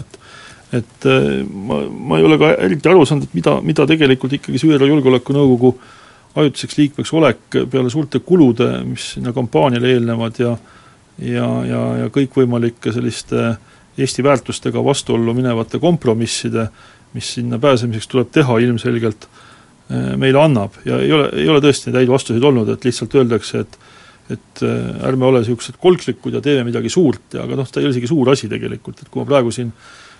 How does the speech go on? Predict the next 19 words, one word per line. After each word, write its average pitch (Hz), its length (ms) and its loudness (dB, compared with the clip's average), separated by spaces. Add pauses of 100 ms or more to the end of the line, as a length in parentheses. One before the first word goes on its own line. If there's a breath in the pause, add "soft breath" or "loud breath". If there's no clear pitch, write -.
kasutaksin, 131 560 -2 (480)
noh, 123 160 -6 (240)
ebaviisakalt 131 720 -2
ja 120 140 -2
tegelikult 120 480 -6
nõmedalt 123 560 -2
oma, 120 160 -2 (160)
oma 127 180 -2
võimalust 135 460 2
ja 123 60 -6
küsiksin 123 320 -8
Kalle 143 260 2
käest, 110 220 -6
et 127 100 -4
äkki - 160 -10
sa 127 100 -6
nimetad 127 320 -4
mulle 117 220 -4
mõned 120 240 -4